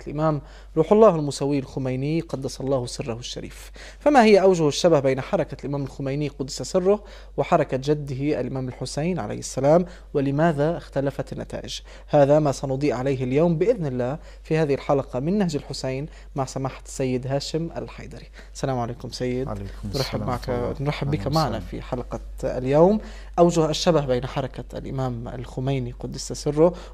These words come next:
Speaker 1: وحركة الإمام الحسين عليه السلام، ودائمًا كالعادة يعني كما تعودنا نبدأ بنظرة السيد القائد إلى هذا الموضوع. كيف ينظر الإمام القائد الخامنئي إلى أوجه الشبه بين الحركتين؟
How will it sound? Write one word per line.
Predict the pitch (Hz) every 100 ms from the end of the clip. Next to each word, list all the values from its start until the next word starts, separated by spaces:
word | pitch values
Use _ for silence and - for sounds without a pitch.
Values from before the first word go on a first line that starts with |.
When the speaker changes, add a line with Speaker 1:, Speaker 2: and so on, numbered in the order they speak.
| -
Speaker 1:
وحركة | 160 180 175 135 - 123
الإمام | 123 131 127
الحسين | - 127 - 131 123 113
عليه | 113 107
السلام، | - - 123 156 190 - - -
ودائمًا | 208 226 175 160 170 202 196
كالعادة | - 127 127 123 123 127 123 120 113
يعني | 104 120
كما | 120 120 117 113 113
تعودنا | 110 123 127 131
نبدأ | 143 143 143
بنظرة | 143 143 156 165 165
السيد | - 190 180
القائد | 175 - 120 -
إلى | 113
هذا | 113 117 120
الموضوع. | 113 120 139 185
كيف | 190 247 -
ينظر | 120 123 117 - - - -
الإمام | 127 143 143
القائد | 127 - 127
الخامنئي | 123 - 139 156 156 165 196
إلى | 180
أوجه | - 135 127
الشبه | 120 - 139 151 175 - -
بين | 135 135 131 131
الحركتين؟ | 123 131 123 127 - - - 113 - - 135